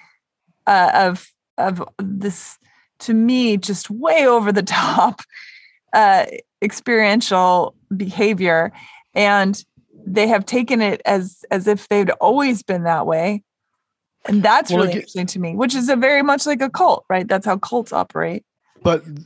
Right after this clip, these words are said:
Speaker 2: now we're back to what I said before, right? Is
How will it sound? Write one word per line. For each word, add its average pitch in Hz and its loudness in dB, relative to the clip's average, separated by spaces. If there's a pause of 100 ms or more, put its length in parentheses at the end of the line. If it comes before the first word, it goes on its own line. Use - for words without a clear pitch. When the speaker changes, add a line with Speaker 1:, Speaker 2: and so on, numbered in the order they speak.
Speaker 2:
now 151 2
we're 156 4
back 143 0
to 139 -2
what 131 0
I 131 -2
said 127 -6
before, 127 -6
right? 139 -6 (480)
Is 127 -4